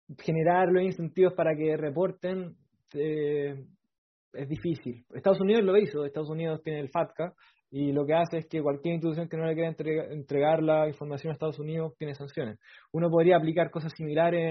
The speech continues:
en, en Chile, pero el punto es que la mayor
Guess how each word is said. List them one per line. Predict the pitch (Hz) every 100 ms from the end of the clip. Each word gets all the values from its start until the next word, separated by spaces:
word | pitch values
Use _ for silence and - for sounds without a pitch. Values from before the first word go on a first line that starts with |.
| 156
en, | 147
en | 139
Chile, | - 190 185 190 - _ -
pero | 156
el | 147
punto | 220 214
es | 214
que | 202 185 160 -
la | 160
mayor | 156 196